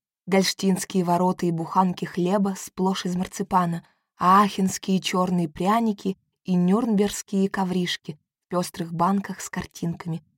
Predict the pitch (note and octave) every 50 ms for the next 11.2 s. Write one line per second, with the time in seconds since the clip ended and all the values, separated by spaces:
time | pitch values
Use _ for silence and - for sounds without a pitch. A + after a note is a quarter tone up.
0 | _ _ - E3 F#3 F3+ F3+ F#3+ F#3+ F#3+ - - G3 - - F#3+ F#3 F#3 F#3 F3+
1 | E3+ E3+ E3 F3 F3 F3 - - - F3 E3+ D#3+ E3+ F#3 A3+ A3+ A3 - - G3+
2 | G3+ - _ _ _ _ _ - F3+ F3 G3 F#3+ - - - F3 - - E3+ E3
3 | - - - A3 A#3 - - G#3 G3+ _ _ _ _ _ _ G3 - A3 F#3+ F3
4 | F3 F3+ F3+ F#3+ - A#3 A#3+ A3+ A3+ A3 G#3 F#3+ F#3 G3 F#3 F3+ F3+ F3 - -
5 | - E3 E3 E3+ D#3 - - E3+ E3 - D#3+ E3 - - D#3+ D3+ F#3 D#3+ - -
6 | - A3 A#3 - _ _ _ _ _ - - F#3+ F#3 F3 F3+ F3 E3+ F3+ F#3+ G#3
7 | G#3 G3+ G3 - G3 F#3 - - F3+ E3+ E3+ F3+ F3 F3 F3 F3 E3+ F3+ F3 E3+
8 | E3+ E3+ E3+ - - - - E3+ E3+ - - - - - _ _ _ _ _ _
9 | _ _ _ _ _ _ - - A#3 B3+ C4+ C4 - - - G#3 A3 A3 A3+ A3
10 | - - G#3 F#3+ G3+ G#3+ G3+ - - G3+ G3 F#3+ - - G3 F#3+ - A3+ A#3 B3
11 | B3 A#3+ A3+ G3+